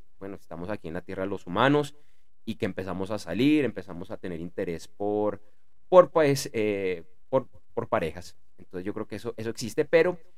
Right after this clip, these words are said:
pues se ha estado popularizando, eh, acá incluso lo llaman con la cultura pop, y especialmente, pues, con el tema de, de internet, con las redes sociales, con sistemas de mensajería, de mensajería, perdón, con los celulares modernos que nos permiten de alguna manera bloquear al,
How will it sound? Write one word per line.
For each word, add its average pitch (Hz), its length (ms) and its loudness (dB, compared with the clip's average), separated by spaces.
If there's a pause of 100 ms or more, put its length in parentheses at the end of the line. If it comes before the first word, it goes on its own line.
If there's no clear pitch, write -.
(180)
pues 160 180 8
se 190 100 4
ha 170 40 10
estado 175 280 4
popularizando, 131 1120 2
eh, 90 680 -4 (420)
acá 85 320 -10
incluso 98 300 -6
lo 113 60 0
llaman 104 220 -2
con 104 140 -4
la 95 80 -4
cultura 95 420 -4
pop, 143 320 10 (300)
y 147 200 6
especialmente, 170 640 0
pues, 135 180 -6
con 98 140 -10
el 90 120 -8
tema 87 320 -6
de, 98 300 -4
de 92 120 -8
internet, 101 600 -2
con 95 160 -4
las 95 100 0
redes 87 260 -4
sociales, 98 760 -2
con 90 140 -10
sistemas 90 340 -8
de 98 80 -4
mensajería, 92 800 -2 (200)
de 95 120 -2
mensajería, 95 420 -2
perdón, 104 380 -4 (340)
con 147 160 10
los 156 80 10
celulares 143 380 10
modernos 147 360 8
que 175 100 -4
nos 165 120 -2
permiten 131 720 0
de 110 80 0
alguna 101 240 -2
manera 104 320 -2
bloquear 107 440 -6
al, 117 200 -2